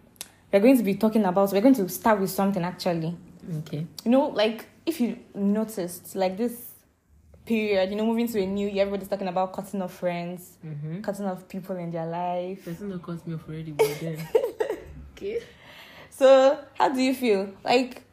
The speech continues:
Speaker 1: wait, I want to make this statement. I feel like if you want to cut off somebody, you should tell the person, because you might be in the person's,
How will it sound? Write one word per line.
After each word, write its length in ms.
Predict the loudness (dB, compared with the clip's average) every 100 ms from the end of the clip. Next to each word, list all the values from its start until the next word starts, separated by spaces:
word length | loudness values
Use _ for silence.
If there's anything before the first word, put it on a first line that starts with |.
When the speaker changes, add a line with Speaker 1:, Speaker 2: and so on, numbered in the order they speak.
| _ _
Speaker 1:
wait, 240 | -2 2
I 60 | 4
want 140 | 4 4
to 40 |
make 160 | 2 0
this 80 | -2
statement. 280 | -4 0 2
I 60 |
feel 160 | 4 4
like 180 | 4 2
if 140 | 2
you 40 |
want 160 | 2 2
to 40 | 0
cut 180 | -2
off 100 | -2
somebody, 280 | -4 -4 -4
you 60 | -4
should 120 | -2
tell 140 | -2
the 80 | -2
person, 380 | -4 -6 -6 -6
because 400 | -2 0 0 0
you 80 | 2
might 180 | 2 4
be 100 | 4
in 40 |
the 60 | 4
person's, 560 | 2 0 0 0 -2